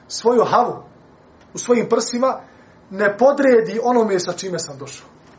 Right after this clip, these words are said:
Tek tada. Ali, ma tu, maša Allah, predaja, razni, sad ću ja naći nešto što godi moje duše. A strasti su čudo.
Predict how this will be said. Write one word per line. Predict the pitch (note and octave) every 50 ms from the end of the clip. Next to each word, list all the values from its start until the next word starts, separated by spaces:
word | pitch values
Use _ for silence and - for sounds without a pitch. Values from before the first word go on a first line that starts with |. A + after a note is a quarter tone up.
| - - - - - - - - - - _ _ - - - - _ - - - - - - _ _ _ - -
Tek | B3+ A3 A3 -
tada. | - D#3 C#3+ - - - - _ _ _ _ _ _ - _ - _ _ - _ _ _ _ _ _ _ _ _ _ _ _ -
Ali, | D#3+ D#3 D#3+ F3+ F#3+ F#3+ - - - - - - _ - _ _ _ _ - - - - - - - - - - - _ - - - - -
ma | C3+ B2+ A#2 A#2 -
tu, | - D3+
maša | C#3+ C3+ C#3 D3 D#3+ D#3 C#3 - - D3 C#3
Allah, | C3+ C3+ C3+ B2 A#2 -
predaja, | - F#3 F#3+ E3 E3 C#3+ C3 B2 B2 A2+ G2+ - - - - - - - -
razni, | C3 D3+ F#3 G#3 G#3 - C3+ B2+ C3 C3 - - - - - - - - - - _ _ _ - -
sad | - - - - -
ću | - D#3
ja | D3 C3+
naći | C3+ D3 E3+ E3+ - - -
nešto | F3 - - E3
što | - - F3+ F3+
godi | F#3 G3 F#3 F3+
moje | F3 F#3 F3 D#3
duše. | C#3+ D3 D3+ D#3 - - - - - _ _ - - _ _ _ _ _ - - _ _ _ _ - - - - - - - _ _ - - - -
A | - -
strasti | - - - F3 G3+ A3+ G#3 - - -
su | - - - -
čudo. | - G#3+ D#3 B2+